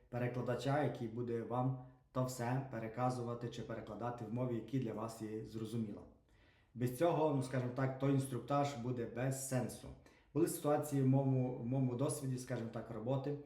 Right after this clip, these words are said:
Були ситуації, коли людина не розуміла, що в неї говорять, скажімо так,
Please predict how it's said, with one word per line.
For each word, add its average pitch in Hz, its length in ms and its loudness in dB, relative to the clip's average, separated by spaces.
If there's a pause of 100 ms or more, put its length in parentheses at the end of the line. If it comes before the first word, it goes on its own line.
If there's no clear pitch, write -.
(320)
Були 143 360 6
ситуації, 131 600 0
коли 120 600 0
людина 113 540 -2
не 143 140 2
розуміла, 139 540 4
що 131 160 -4
в 120 60 -2
неї 123 180 -2
говорять, 113 400 -4
скажімо 107 320 -8
так, 104 180 -10